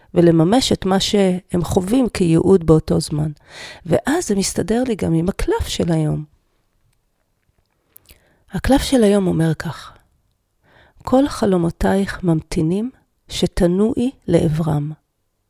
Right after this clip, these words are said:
הנחיה פנימית, עשייה דלוקה, קשובה, ערנית." זה ממש מתחבר לי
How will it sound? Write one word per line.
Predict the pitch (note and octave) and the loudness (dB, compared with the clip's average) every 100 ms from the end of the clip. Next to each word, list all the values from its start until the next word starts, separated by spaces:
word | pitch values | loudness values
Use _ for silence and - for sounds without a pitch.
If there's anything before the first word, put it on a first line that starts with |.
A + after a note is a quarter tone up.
| _ _ _ _ - - | _ _ _ _ -20 -4
הנחיה | G3+ F3+ - E3+ E3 | -2 0 0 2 2
פנימית, | D#3 - E3+ D#3 F#3+ A3 - - - _ _ _ _ _ - | 2 -2 -2 0 -2 -4 -10 -20 -20 _ _ _ _ _ -4
עשייה | - - F3 F#3 | -2 0 2 2
דלוקה, | F3 C#3 D3 - - G#3+ _ _ _ _ _ _ _ _ | 0 0 -2 -2 -4 -4 _ _ _ _ _ _ _ _
קשובה, | - F#3 - D#3+ E3 F#3+ - _ _ _ _ _ _ _ _ _ | -4 -2 -2 -2 0 -2 -4 _ _ _ _ _ _ _ _ _
ערנית." | F3+ F3 F3 D#3+ D#3 - - - - _ _ _ _ _ _ _ _ _ _ _ _ _ _ - | 0 2 2 0 -2 -6 -16 -18 -20 _ _ _ _ _ _ _ _ _ _ _ _ _ _ -10
זה | |
ממש | F#3+ G3 G#3+ A#3 - | -8 -4 -6 -6 -6
מתחבר | A3+ - G#3+ G#3 G#3+ | -4 -4 -2 -2 0
לי | G#3 | 0